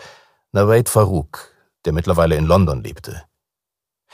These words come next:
Mehr als dreißig Jahre, nachdem sich diese beiden Geeks kennengelernt hatten, im Umgang mit anderen unbeholfen, nur Strategiegames spielend und Science-Fiction lesend, war Farouk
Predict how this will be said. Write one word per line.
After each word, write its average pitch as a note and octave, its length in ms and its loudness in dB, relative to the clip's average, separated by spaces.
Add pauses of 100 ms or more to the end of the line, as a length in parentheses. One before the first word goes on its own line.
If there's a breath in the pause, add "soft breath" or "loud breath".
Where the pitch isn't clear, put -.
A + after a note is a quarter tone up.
(140 loud breath)
Mehr A2 300 2
als - 180 -2
dreißig G2+ 440 -2
Jahre, E2 520 -2
nachdem - 380 -6
sich F2+ 160 -4
diese F2 260 -4
beiden F2 460 2
Geeks G#2 400 -4
kennengelernt D2+ 640 -2
hatten, C#2+ 320 -6 (560 loud breath)
im - 100 -12
Umgang G2+ 380 2
mit D#2+ 140 -2
anderen F#2 340 0
unbeholfen, F#2 880 2
nur G#2 220 0
Strategiegames G#2 800 0
spielend F#2 500 0
und C#2+ 140 -4
Science-Fiction E2 680 0
lesend, A2+ 440 2 (500 loud breath)
war E2+ 260 2
Farouk A#2+ 460 0